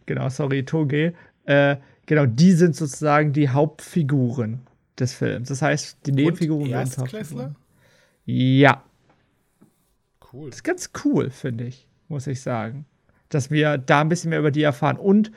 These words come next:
Speaker 1: was Schönes an dem Film, abgesehen davon, dass der einfach grandios aussieht, ey,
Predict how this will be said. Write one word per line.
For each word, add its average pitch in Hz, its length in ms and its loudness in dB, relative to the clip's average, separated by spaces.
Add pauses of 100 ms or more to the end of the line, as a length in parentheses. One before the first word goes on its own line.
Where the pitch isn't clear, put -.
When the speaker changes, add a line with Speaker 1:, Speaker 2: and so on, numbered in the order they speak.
(640)
Speaker 1:
was 165 400 -2 (360)
Schönes 196 640 2
an 175 140 0
dem 180 120 2
Film, 180 160 0
abgesehen 139 520 -4
davon, 139 280 -4
dass 131 180 -6
der 143 120 -6
einfach 131 180 -2
grandios 139 520 -4
aussieht, 135 560 -6
ey, 135 240 -8